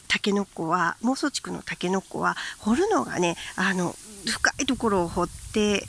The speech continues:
えー、しないといけないので大変なんですけれども、破竹はですね、この三十センチから五十センチぐらいの、あの、長さのものだったら、こう、根元のここのところをサクッとこう、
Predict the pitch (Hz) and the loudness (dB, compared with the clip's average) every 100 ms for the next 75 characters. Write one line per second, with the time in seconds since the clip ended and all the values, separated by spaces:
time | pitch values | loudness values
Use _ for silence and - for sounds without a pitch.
0 | - 120 131 120 73 98 139 - 202 175 | -8 -6 -4 -4 -6 -6 -4 0 0 0
1 | - 180 185 180 170 156 - - 185 202 | -2 -2 0 0 0 -2 -2 -2 0 2
2 | 208 180 - - 180 175 185 214 220 - | 2 0 -4 -4 -4 -2 0 2 0 -2
3 | - - 262 - - - - 320 330 381 | -6 -4 -4 -2 -2 -2 0 0 2 2
4 | 466 123 - 180 185 - - - - - | 0 -2 -2 0 0 -2 -6 -8 -10 -12
5 | - 202 151 - - - 190 190 202 208 | -10 -10 -10 -10 -8 -6 -6 -6 -4 -2
6 | 202 202 - - 147 151 226 254 269 262 | -2 -4 -6 -4 -4 -4 -8 -6 -6 -6
7 | 269 254 220 214 - - - - 160 156 | -6 -6 -6 -10 -12 -14 -14 -12 -10 -10
8 | 98 82 - - 170 202 190 196 160 123 | -14 -16 -18 -12 -8 -6 -6 -6 -6 -8
9 | 131 131 113 - - - 320 - - 170 | -10 -12 -14 -18 -20 -20 -20 -14 -10 -10
10 | - - - 240 - - - 208 208 220 | -12 -16 -18 -18 -18 -20 -2 2 2 2
11 | 262 - - - - - - - - 165 | 0 -2 -8 -12 -20 -20 -20 -20 -10 -8
12 | 151 139 - 120 90 - - - - - | -6 -10 -12 -12 -12 -16 -20 -20 -12 -12
13 | - 196 - - - - - | -10 -12 -12 -16 -14 -16 -16